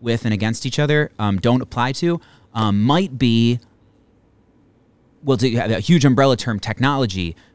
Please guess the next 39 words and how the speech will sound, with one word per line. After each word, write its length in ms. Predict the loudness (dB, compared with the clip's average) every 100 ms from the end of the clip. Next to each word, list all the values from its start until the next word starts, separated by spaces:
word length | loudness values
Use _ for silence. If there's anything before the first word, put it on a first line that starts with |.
| -4
but 160 | -4
specifically, 680 | -2 -4 -2 -4 -2 -2 -2 -4
uh, 220 | -4 -4 -6 _ _ _ _ _ _ _ -12
cryptocurrency, 840 | -2 0 0 0 -2 0 -2 -4 -6 _ _ _ _ _ -10
you 60 | -4
know, 140 | -4
Bitcoin 560 | -4 -4 -2 2 2 2
and 120 | 0
coins 440 | 2 2 0 -4
and, 220 | -4 -4 -2
well, 140 | -2
just, 240 | 0 -2 -2
like, 160 | -2
that 240 | 2 2 2
whole 180 | 0 0
concept, 480 | 2 0 0 -4 -4
which 160 | -2 0
I, 160 | -2 -2
I 60 | -2
have 160 | -2
difficulty, 580 | 0 -2 -2 0 0 -2 -6
you 420 | -12 -10 -6 -4
know, 140 | -4
uh, 240 | -2 -2 -2
articulating 580 | -2 -2 -2 0 0 0
the, 100 | -4 -6
you 120 | -6
know, 80 | -4
the 100 | -6 -10 -10
jargon 340 | -2 0 2 0
of, 120 | -2
like, 200 | -4 0
what's 240 | 0 0
going 240 | 0 0 0
on, 320 | 0 0 -4
technomechanically, 2250 | -8 -12 -10 -8 -6 -6 -6 -6 -6 -8 -10 -10 -10 -12 -8 -2 -2 0 0 0 0 -2
whatever 220 | 0 -2
the 60 |
fuck. 200 | -2 -4